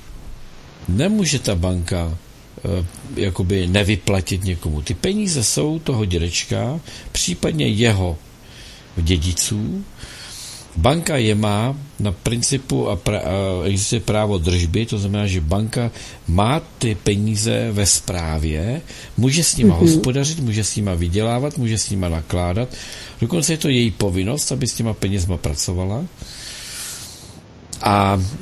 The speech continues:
Speaker 1: e, přijde-li někdo oprávněný, tak se ten účet zvedne. A to je právě to,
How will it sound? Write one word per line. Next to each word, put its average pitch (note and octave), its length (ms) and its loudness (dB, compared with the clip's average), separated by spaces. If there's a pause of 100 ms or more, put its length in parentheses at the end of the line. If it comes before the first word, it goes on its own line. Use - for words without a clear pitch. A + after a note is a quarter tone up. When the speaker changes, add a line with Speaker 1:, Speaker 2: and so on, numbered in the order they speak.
(140)
Speaker 1:
e, G#2+ 40 -2 (400)
přijde-li A3+ 540 2
někdo C#3+ 280 2
oprávněný, F2+ 1200 0 (1040)
tak C3 220 2
se G3 120 0
ten C#3+ 220 0
účet C3+ 380 0
zvedne. D#2 800 0 (1500)
A F2 80 2
to D#3 100 0
je D#3+ 80 2
právě D3 520 2 (460)
to, A2 400 2